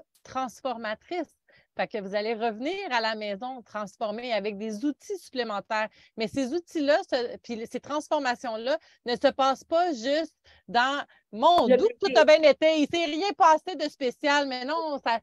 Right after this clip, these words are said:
Speaker 1: ça, ça se challenge aussi dans le quotidien, ça se, ça se challenge dans l'expérience, ça se challenge, ça se challenge aussi en communauté.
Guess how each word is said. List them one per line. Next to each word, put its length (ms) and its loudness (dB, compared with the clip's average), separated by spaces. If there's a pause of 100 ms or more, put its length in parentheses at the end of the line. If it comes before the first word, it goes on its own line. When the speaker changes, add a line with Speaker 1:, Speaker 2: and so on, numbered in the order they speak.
(280)
Speaker 1:
ça, 200 2
ça 200 -2
se 100 -16 (100)
challenge 520 4
aussi 280 -6 (100)
dans 120 -2
le 80 -12
quotidien, 600 -6
ça 140 -4
se, 220 -18
ça 160 -4
se 200 -10
challenge 460 0
dans 160 0
l'expérience, 640 -2 (320)
ça 100 2
se 200 0 (140)
challenge, 540 2
ça 120 -2
se 260 -6
challenge 400 -4
aussi 240 -2
en 100 0
communauté. 840 -4